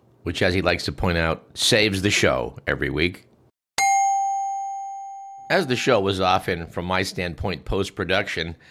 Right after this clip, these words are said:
I went to the web and was flabbergasted by the news items before me, starting with this headline.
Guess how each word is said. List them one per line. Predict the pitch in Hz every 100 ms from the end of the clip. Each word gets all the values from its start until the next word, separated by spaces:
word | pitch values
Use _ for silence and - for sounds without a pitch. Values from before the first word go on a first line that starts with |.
| - - - _ _ -
I | 107 107 101 101 -
went | 143 139
to |
the | 127
web | 101 95 95 92 95 - _ _ _ _ _ -
and | 110 113 -
was | 143
flabbergasted | - 214 202 120 95 98 - 101
by | 87 90 90 87 _ _ _ _ _ _ _ _ -
the | 147
news | 127 87
items | 67 - 82
before | - 78 73 62
me, | - - _
starting | - 214 233 165 85
with | 76 107 - - _ _ _ _
this | 220 185 -
headline. | 90 78 78 - -